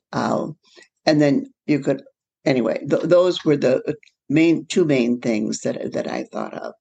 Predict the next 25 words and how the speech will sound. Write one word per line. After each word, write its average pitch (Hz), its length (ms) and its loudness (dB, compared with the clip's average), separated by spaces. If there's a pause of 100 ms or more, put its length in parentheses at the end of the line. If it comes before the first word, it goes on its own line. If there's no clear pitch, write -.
(100)
that 120 260 -4 (800)
they 139 540 0
need 160 220 4
to 147 80 -2
be 135 160 -2
helped - 440 -8 (140)
and 127 140 2
they 127 160 2
need 139 260 2
to 127 100 0
know 120 460 0 (380)
that - 340 -4 (240)
there 139 240 2
is 151 420 2
help - 400 -4
available. - 720 -4 (720)
And, 117 400 -2 (100)
uh, - 240 -6 (260)
the, - 200 2
the 135 240 2
first 143 360 2
step - 420 -2
would 110 200 -2
be 107 480 -2
to 127 360 0